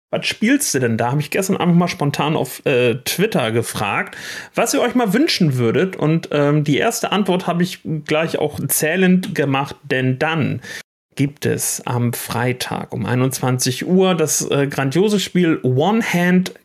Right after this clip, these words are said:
Clapping, Sing Your Song, in dem man zwar seine Spielefigur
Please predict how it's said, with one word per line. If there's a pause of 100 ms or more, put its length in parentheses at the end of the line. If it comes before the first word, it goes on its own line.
Clapping,
Sing
Your
Song, (560)
in
dem
man
zwar
seine
Spielefigur